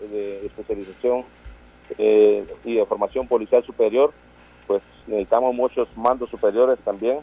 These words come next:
aparte de los que ya fueron retirados y queremos que regresen. En el eje de investigación, poder reorganizar los equipos especializados, pues, y poder hacer una réplica de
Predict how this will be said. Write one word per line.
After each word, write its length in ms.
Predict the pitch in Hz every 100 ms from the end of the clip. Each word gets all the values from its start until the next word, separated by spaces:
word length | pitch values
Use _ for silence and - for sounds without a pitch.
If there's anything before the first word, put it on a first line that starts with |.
| -
aparte 420 | 107 127 131 139
de 80 | 117
los 100 | - _
que 80 | 113
ya 80 | 113
fueron 260 | 127 123
retirados 520 | 113 - 107 127 127 -
y 80 | 104 -
queremos 260 | 110 113 117
que 120 | 131
regresen. 360 | 120 110 113 - - - - - - - - _
En 120 | 139
el 100 | 131
eje 200 | 151 160
de 60 | 160
investigación, 600 | 147 131 139 123 - 160
poder 240 | 151 151 151
reorganizar 720 | 147 131 131 123 - 147 156 - - - - - - - -
los 180 | 120 123
equipos 380 | - 147 143 135
especializados, 800 | - 120 117 104 - 147 139 - - -
pues, 180 | 120
y 80 | 127
poder 240 | - 127 135
hacer 240 | 131 143
una 160 | 139 123
réplica 760 | 127 156 165 151 135 - 92 - - - 107
de 480 | 110 110 110 110